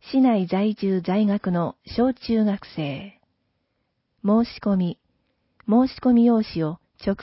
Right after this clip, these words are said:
接文化スポーツ課へ。用紙は同課で配布。卓球は五月十三日水曜、剣道は四月二十七日月曜締め切り。史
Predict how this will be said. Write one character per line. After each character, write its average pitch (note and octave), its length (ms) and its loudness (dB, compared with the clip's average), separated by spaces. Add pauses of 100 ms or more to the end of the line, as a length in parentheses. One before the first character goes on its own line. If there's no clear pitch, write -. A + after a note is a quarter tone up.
接 A3+ 440 -2
文 G#3+ 200 2
化 B3 160 -4
ス - 120 -16
ポ G3 180 -2
ー F#3 40 -4
ツ - 120 -20
課 D#3 160 -6
へ。 A#2+ 180 -12 (1200)
用 A3+ 240 2
紙 A3+ 240 -2
は G3 240 0 (140)
同 A#3+ 260 2
課 - 160 -8
で D#3 140 -8
配 E3 240 -8
布。 - 300 -8 (1080)
卓 - 260 -6
球 B3 220 2
は G#3 320 0
五 B3+ 160 2
月 B3 300 0
十 G#3 220 0
三 A#3 240 0
日 D#3+ 140 -4 (180)
水 G3 220 0
曜、 F3+ 360 -4 (420)
剣 B3 260 2
道 F#3 180 2
は E3 160 -2 (120)
四 G#3 80 0
月 B3 280 0
二 A#3+ 200 4
十 F#3+ 240 0
七 - 260 -4
日 A3 360 0
月 G3 320 -4
曜 A3 320 0
締 - 200 -12
め E3+ 120 -4
切 - 180 -14
り。 C3+ 200 -12 (2500)
史 - 120 -4